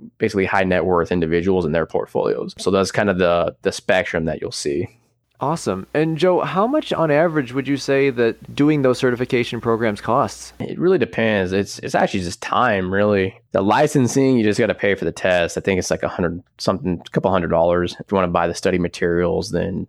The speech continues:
Speaker 1: you know, it's, it is just studying for 'em. Uh, the C F P is the same thing. I don't know the price on the C F P. I know you gotta go through courses. Again, it's time intensive. The C F A is probably, over the three years, cost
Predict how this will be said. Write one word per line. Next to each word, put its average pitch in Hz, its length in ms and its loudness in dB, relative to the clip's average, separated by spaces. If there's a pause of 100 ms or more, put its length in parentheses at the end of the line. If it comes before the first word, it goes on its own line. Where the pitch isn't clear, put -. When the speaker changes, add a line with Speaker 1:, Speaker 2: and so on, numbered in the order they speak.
Speaker 1:
you - 80 -8
know, 82 160 2
it's, - 260 -2
it - 140 -2
is 87 360 0
just - 460 -8
studying 87 480 2
for 92 320 0
'em. 92 200 -2
Uh, 87 260 0
the 92 80 2
C 131 200 2
F - 160 -2
P 101 280 2
is 92 80 0
the 90 80 2
same 92 260 -2
thing. 90 160 0
I 92 60 2
don't 131 140 0
know 117 100 2
the 226 80 0
price 104 340 0
on 95 60 -4
the 87 60 -4
C 82 220 -2
F 82 140 -4
P. 80 340 -4
I 85 100 0
know 131 100 2
you 147 80 4
gotta 110 140 2
go 101 120 2
through 87 200 -4
courses. 92 680 -4
Again, 87 300 0
it's - 160 -6
time 92 280 -2
intensive. 87 720 -2
The 101 200 2
C 147 340 2
F 123 240 -2
A 104 580 2
is 202 140 -14
probably, 101 640 2
over 123 280 0
the 117 120 -2
three 104 400 0
years, 107 680 0
cost 90 600 0